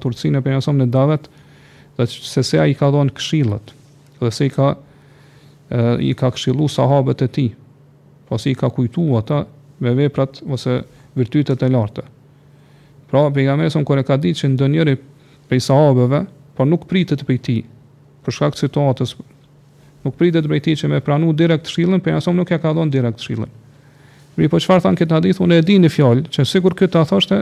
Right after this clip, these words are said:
do t'i largohej ky zemrim. Prandaj, e, kjo na, gjithashtu përfitojmë prej kësaj që është e preferuar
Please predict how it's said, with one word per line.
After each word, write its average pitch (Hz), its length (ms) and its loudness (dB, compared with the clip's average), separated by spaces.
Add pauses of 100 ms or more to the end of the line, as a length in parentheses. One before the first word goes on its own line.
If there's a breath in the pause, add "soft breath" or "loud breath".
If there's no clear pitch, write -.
do 160 140 0
t'i 165 100 2
largohej 156 400 4
ky 123 160 0
zemrim. 110 280 -4 (1120 soft breath)
Prandaj, 175 320 2 (720 soft breath)
e, 120 120 0 (360)
kjo 170 160 2
na, 202 80 -2 (480)
gjithashtu 185 400 2
përfitojmë 170 760 -2
prej 147 120 0
kësaj 175 300 0
që 165 180 0
është 151 220 -2
e - 100 -6
preferuar 180 720 2